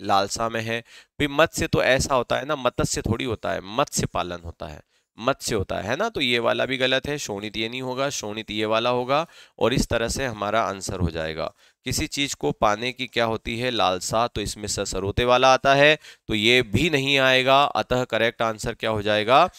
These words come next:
सी हो जाएगा। क्लियर है सभी को यहाँ तक? समझ में आया? कभी किसी को कोई डाउट हो तो फटाफट पूछ ले, ताकि मैं आपको रिप्लाई कर दूं जल्दी से। नहीं पूछना है तो कोई बात नहीं, आगे बढ़ते हैं। दीपावली की सभी को बहुत बहुत शुभकामनाएं।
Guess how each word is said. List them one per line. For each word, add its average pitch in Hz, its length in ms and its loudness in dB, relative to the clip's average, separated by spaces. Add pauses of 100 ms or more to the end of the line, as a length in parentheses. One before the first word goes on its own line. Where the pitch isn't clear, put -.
(220)
सी 156 220 -2
हो 107 200 4
जाएगा। 87 420 -2
क्लियर 147 380 6
है 160 60 6
सभी 156 240 0
को 151 120 2
यहाँ 143 200 2
तक? 160 260 4 (280)
समझ 127 320 -2
में 139 140 0
आया? 143 500 4 (120)
कभी 120 200 0
किसी 147 240 -6
को 131 120 -6
कोई 135 160 2
डाउट 120 360 4
हो 131 80 0
तो 147 120 -4
फटाफट 151 480 4
पूछ 135 260 -4
ले, 139 100 -2
ताकि 120 300 -4
मैं 113 140 -6
आपको 107 260 -4
रिप्लाई 110 360 0
कर 127 140 0
दूं 135 220 -6 (420)
जल्दी 113 320 0
से। 85 240 -6 (180)
नहीं 117 180 -4
पूछना 131 360 -6
है 123 100 -2
तो 117 120 -6
कोई 120 220 -2
बात 123 260 0
नहीं, 127 180 -6
आगे 92 300 -2
बढ़ते 101 300 -4
हैं। 123 220 -4 (360)
दीपावली 170 520 8
की 156 260 -4
सभी 120 280 -2
को 123 200 0
बहुत 113 240 4
बहुत 113 200 2
शुभकामनाएं। 120 840 -2